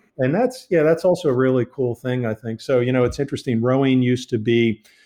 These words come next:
you know, the center of a lot of life in New York City back in the eighteen hundreds, and that kind of all disappeared. Uh, but,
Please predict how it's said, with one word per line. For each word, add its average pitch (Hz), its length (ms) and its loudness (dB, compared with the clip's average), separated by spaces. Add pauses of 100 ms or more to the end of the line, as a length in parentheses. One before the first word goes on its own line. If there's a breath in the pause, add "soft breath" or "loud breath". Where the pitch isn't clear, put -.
(200 soft breath)
you 135 80 -8
know, 110 300 -2
the 113 100 -10
center 131 400 -2
of 110 100 -4
a 110 160 -2
lot 120 120 0
of 117 100 -4
life 117 340 -2
in 113 160 -4
New 113 80 -2
York 113 220 -4
City 135 300 -4
back 110 340 -4
in 117 60 -10
the 110 120 -6
eighteen 110 300 -10
hundreds, 113 500 -4
and 110 400 -6
that 117 220 -8
kind 113 160 -4
of 110 80 -6
all 110 140 0
disappeared. 113 760 -4
Uh, 107 220 -4
but, 110 260 -2